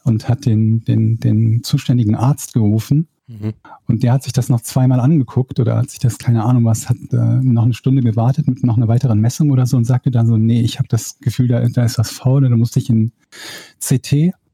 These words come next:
Speaker 1: und, ähm, hab mich im C T erstmal übergeben müssen von dem Kontrastmittel. Du kriegst ja massenweise Kontrastmittel rein.
Speaker 2: Mhm.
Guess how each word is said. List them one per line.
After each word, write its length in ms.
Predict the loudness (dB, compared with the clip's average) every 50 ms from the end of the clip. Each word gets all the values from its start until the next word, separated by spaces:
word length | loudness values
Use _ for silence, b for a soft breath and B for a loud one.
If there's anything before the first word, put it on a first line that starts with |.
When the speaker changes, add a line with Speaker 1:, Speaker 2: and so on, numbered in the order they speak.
| _ _ _ _ _ _ _ _ _ _ _ _
Speaker 1:
und, 460 | -2 0 2 2 2 2 0 -2 -2 -2
ähm, 420 | 0 2 2 2 2 0 0 -4 _ _ _ _ _ _ _ -4 0 0 0 0 0 -2
hab 220 | -2 -2 -2 0
mich 180 | 0 -2 0 0
im 120 | 0 -2
C 120 | 0 -2
T 200 | -4 -2 0 -2
erstmal 480 | 0 0 0 0 0 0 0 0 0 -2 _ _ _ -2
übergeben 560 | 0 0 0 0 2 2 2 2 4 4 2
müssen 420 | 2 0 0 0 0 0 0 -2 -8
von 200 | -10 -4 0 0
dem 140 | 0 0 0
Kontrastmittel. 680 | 0 -2 -2 -2 -2 -4 -4 -4 -2 -2 0 0 0 0
Du 40 | -2
kriegst 160 | -4 -2 0
ja 80 | 0
massenweise 500 | 2 2 0 0 0 0 2 2 2 0 -2
Kontrastmittel 720 | -2 -2 -2 -2 0 -4 -4 -4 -2 -4 -2 0 0 -2
rein. 220 | 0 2 0 0 0
Speaker 2:
Mhm. 160 | -2 -6 -8